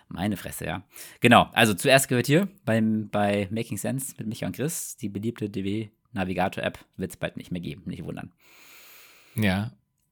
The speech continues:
Speaker 2: Und die
Speaker 1: So.
Speaker 2: neue funktioniert noch nicht richtig. Also irgendwie ist es, irgend-, also, ah. Ja. Ja, es, was sollst du sagen? Was sollst du
Speaker 1: Ja.
Speaker 2: sagen?
Speaker 1: Ja, was, was sollst du sagen,
Speaker 2: Da-,
Speaker 1: ja?
Speaker 2: also das ist, das ist ähnlich, äh, traurig wie, ähm,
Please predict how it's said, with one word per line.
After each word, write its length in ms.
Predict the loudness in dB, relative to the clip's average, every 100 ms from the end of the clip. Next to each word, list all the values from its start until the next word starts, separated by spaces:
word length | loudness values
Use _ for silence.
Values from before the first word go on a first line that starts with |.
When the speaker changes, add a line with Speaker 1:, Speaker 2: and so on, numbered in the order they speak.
| _ 0
Speaker 2:
Und 120 | 4
die 40 |
Speaker 1:
So. 80 | 6
Speaker 2:
neue 200 | 6 4
funktioniert 400 | 4 0 2 2
noch 80 | 2
nicht 140 | 0
richtig. 360 | -2 -4 -10 -10
Also 200 | -8 -4
irgendwie 280 | 0 0 0
ist 100 | -2
es, 140 | -4 -6 -18 _ _ -6
irgend-, 220 | -4 -2 -2
also, 280 | -2 -4 -8 -6
ah. 160 | -6 -6 _ _ -18 -18 -18 -18 2
Ja. 200 | 2 2 -4 _ _ _ -6
Ja, 240 | 4 4 4
es, 180 | -2 -2
was 120 | 2
sollst 180 | 2 2
du 60 |
sagen? 240 | 0 0 0
Was 100 | 0
sollst 160 | 2
du 40 | 2
Speaker 1:
Ja. 40 |
Speaker 2:
sagen? 200 | 0 -2 -10 0
Speaker 1:
Ja, 180 | 0 2
was, 160 | 0
was 160 | 4 6
sollst 200 | 6 4
du 20 |
sagen, 220 | 2 2 2
Speaker 2:
Da-, 80 |
Speaker 1:
ja? 60 | -4 -6 -12 -10 -8 2
Speaker 2:
also 160 | 4 6
das 160 | 4
ist, 220 | 2 2
das 120 | 2 2
ist 160 | 0
ähnlich, 480 | 2 2 2 0 -2
äh, 360 | 0 2 2 0
traurig 400 | 4 4 4 2
wie, 220 | 0 0
ähm, 600 | 0 2 4 4 2